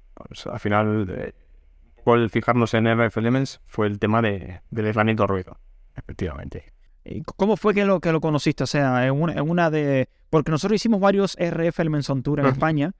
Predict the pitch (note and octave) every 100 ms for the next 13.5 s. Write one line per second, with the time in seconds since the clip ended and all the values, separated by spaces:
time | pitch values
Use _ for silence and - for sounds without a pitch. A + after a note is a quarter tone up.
0 | _ _ - D3 F#3+ C#3+ C#3 C#3+ E3+ E3+
1 | D3+ D#3 D#3+ D3+ C#3+ - - C#3 C#3 A#2+
2 | E3+ D3+ C#3+ D#3 C#3+ C3 C3+ D3 C3+ B2
3 | B2 C#3 C#3 C#3 B2+ A2+ - B2 A#2 G#2
4 | C#3 C3 C3 A2+ - - _ _ - D3
5 | D#3 E3+ F#3+ F#3 G#3+ G3 F3+ D#3+ D#3 C3+
6 | C3 B2+ C#3 - _ _ _ - B2 A#2+
7 | - A#2+ B2+ F3 G3 F#3 F#3 F3 F3+ F3+
8 | F3+ F3+ - B2+ - D3 E3 E3 D#3+ C#3+
9 | C3+ D3+ C3 - D3+ C#3 B2+ - C3 C3
10 | A#2 A#2 A2+ A2 _ _ _ _ _ _
11 | _ _ _ _ _ _ - A#2+ C#3 C3
12 | A#2 A2+ A2 G#2+ B2+ C#3+ C3 A2+ A2+ B2
13 | C#3+ D3 C3+ B2+